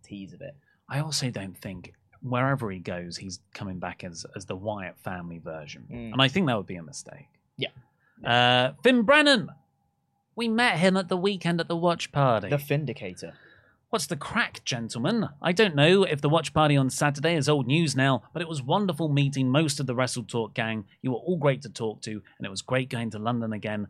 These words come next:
Speaker 2: despite the horrific prices."
Speaker 1: <laughs> They sure are horrific prices, but it was lovely to see you.
Speaker 2: Uh, right, uh, before we get into the full play-by-play version of the show, uh, do, do you wanna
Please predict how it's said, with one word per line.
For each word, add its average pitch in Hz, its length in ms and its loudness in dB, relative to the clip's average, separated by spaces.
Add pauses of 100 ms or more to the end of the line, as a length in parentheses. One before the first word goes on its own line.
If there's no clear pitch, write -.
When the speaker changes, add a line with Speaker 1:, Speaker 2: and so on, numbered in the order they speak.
(160)
Speaker 2:
despite - 480 -6
the 123 100 -4
horrific 101 540 -10
prices." - 680 -2
Speaker 1:
<laughs> - 80 2
They 156 240 4
sure 165 360 2
are 139 180 4
horrific 123 400 -6
prices, 98 460 -10
but 113 120 -10
it - 60 -10
was 113 120 -12
lovely 120 360 -2
to 110 120 -16
see - 180 -18
you. 82 200 -18 (460)
Speaker 2:
Uh, 151 400 0 (300)
right, 175 460 0 (120)
uh, 175 120 2
before 190 280 2
we 226 100 0
get 175 320 2
into 151 800 2
the 123 140 -2
full 143 220 0
play-by-play 123 1000 0
version 98 320 -6
of 90 80 -10
the 92 100 -10
show, 107 440 -4 (380)
uh, 104 180 -8
do, 113 180 -8
do 98 120 -10
you 120 40 -4
wanna 110 240 -4